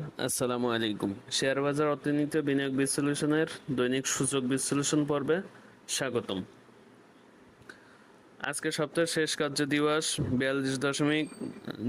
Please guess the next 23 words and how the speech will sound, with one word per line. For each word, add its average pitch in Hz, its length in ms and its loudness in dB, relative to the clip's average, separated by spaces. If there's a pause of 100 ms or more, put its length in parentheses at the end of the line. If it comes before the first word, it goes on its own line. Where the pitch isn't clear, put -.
চার 135 200 0
এক 135 160 0
পয়েন্ট, 139 320 2
আহ, 120 800 -2
নেগেটিভ 131 500 0
হয়ে 147 200 0 (200)
মোট 139 220 0
সূচক 143 340 0
দাঁড়িয়েছে 139 580 0
পাঁচ 127 300 -2
হাজার 139 160 4
চারশো 147 480 0 (460)
ঊনপঞ্চাশ, 143 680 0 (640)
ঊনপঞ্চাশ 143 640 0
দশমিক 151 480 2 (420)
নয় 139 280 2
তিন। 107 300 -2 (1500)
এই 151 160 2
প্ল্যাটফর্ম 160 600 2
থেকে 170 160 2
বলা 160 220 4
হয়েছিল 165 580 4
যে 160 380 2